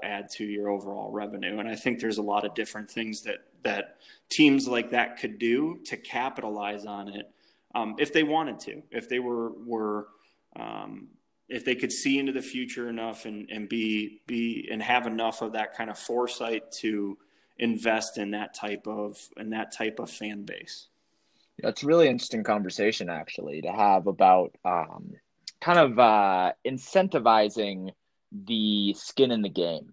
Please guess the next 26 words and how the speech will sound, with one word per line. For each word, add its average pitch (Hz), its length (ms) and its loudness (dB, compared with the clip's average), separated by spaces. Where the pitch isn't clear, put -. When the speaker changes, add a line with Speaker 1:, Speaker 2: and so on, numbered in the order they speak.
Speaker 2:
and 101 160 -6
saying, 110 320 4
"Hey, 180 160 4
well, 113 160 8
the 110 80 2
Pirates - 580 4
suck, 151 360 4
but, 113 500 2
uh, 101 520 2
if 123 240 -2
you 113 720 0
have 127 280 6
a 113 60 2
lineup 107 500 2
with, 98 360 -4
uh, 90 180 -14
you 107 120 -10
know, 87 260 -6
people 113 420 2
from 107 280 4
this 104 220 -2
game, 95 640 0
then 92 300 0
you 92 160 -4
get, 95 280 4
like, 104 300 6